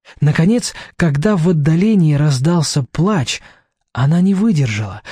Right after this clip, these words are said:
побежала в ту сторону, откуда доносился шум.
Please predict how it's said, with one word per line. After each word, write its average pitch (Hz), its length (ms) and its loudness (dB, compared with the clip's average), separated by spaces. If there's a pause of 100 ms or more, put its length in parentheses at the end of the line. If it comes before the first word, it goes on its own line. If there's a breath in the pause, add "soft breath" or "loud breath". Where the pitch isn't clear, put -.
побежала 175 480 2
в - 80 -4
ту 175 140 0
сторону, 208 480 2
откуда 185 560 -2
доносился 175 640 0
шум. 113 460 -6